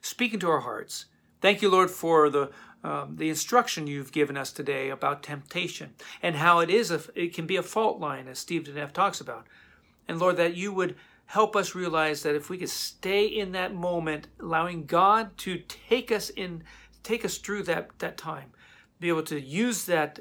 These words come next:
that temptation to leverage, leverage the ability to change that wilderness into a, a, a, a garden again, to change that, uh, that wasteland into a highway of holiness.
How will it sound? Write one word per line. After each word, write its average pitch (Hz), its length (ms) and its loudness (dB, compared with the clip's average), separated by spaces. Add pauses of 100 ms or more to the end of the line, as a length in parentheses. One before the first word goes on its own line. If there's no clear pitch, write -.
that 165 380 -8 (600)
temptation 180 800 -4 (300)
to 156 100 -4
leverage, 143 1300 0 (340)
leverage 165 640 0
the - 140 -2
ability 143 580 -4 (240)
to 156 120 -12
change 175 500 -8
that 156 220 -4
wilderness 147 640 -8 (300)
into 139 480 -10 (260)
a, - 40 -10
a, - 20 -8
a, - 720 -12
a 156 60 -8
garden 135 440 -6
again, 131 360 -18 (440)
to - 100 -10
change 180 520 -2
that, 156 360 -6
uh, 135 140 -6 (460)
that 139 200 -8
wasteland 156 640 0
into 143 240 -6
a 131 60 -2
highway 160 600 -6
of 147 120 -10
holiness. 135 760 -18